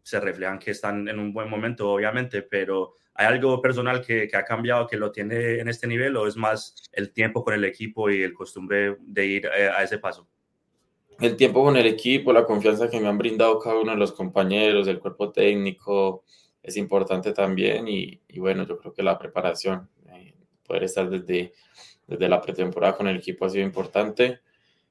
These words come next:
Speaker 2: y espero poder seguir aportando mucho más.
Speaker 1: Eh, Pablo Mastroeni, un, un técnico que obviamente es buen conoci-, conocido en la liga, un buen técnico, eh,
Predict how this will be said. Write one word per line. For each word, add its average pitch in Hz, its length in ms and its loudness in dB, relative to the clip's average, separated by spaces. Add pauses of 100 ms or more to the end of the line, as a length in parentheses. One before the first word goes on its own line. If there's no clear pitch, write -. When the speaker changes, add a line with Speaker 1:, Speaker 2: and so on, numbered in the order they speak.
(480)
Speaker 2:
y 117 400 6
espero 107 360 6
poder 113 160 6
seguir 104 240 4
aportando 101 540 2
mucho 104 300 -2
más. 98 360 -2 (1500)
Speaker 1:
Eh, 127 240 2
Pablo 123 240 4
Mastroeni, 135 400 2
un, 131 200 0
un 123 100 -2
técnico 127 400 0
que 117 120 0
obviamente 117 580 0
es 107 160 -8
buen 104 560 -8
conoci-, 117 440 -4
conocido 104 360 -2
en 110 60 -2
la 117 100 4
liga, 117 400 2
un 104 80 -8
buen 107 160 -4
técnico, 113 500 -2
eh, 95 380 0